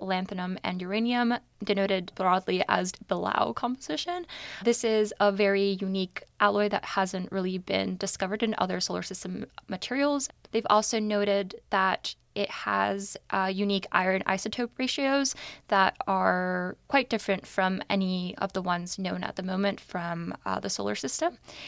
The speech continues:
And so they hope to conduct more thorough isotopic analysis further down the line, but the paper that they have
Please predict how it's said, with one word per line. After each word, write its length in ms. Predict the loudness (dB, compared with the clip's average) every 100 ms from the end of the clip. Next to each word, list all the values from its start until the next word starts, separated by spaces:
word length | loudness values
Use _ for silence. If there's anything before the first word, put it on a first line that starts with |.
| -16 -10 -2
And 240 | 0 2
so 300 | 2 4 4
they 140 | 6 6
hope 360 | 4 2 0
to 360 | -4 0 0 0
conduct 460 | -2 0 0 0 0
more 180 | -2
thorough 480 | -2 0 4 6 6
isotopic 600 | 2 -2 -6 -4 -4 -4 -4
analysis 460 | -2 -2 -2 -6
further 240 | -6 -6 -2
down 180 | 0
the 80 | 2
line, 320 | 4 4 4 0 -10 -16 2
but 260 | 4 4
the 60 | 0
paper 300 | -4 -4 -2
that 160 | -2 -2
they 80 |
have 420 | -2 2 2 2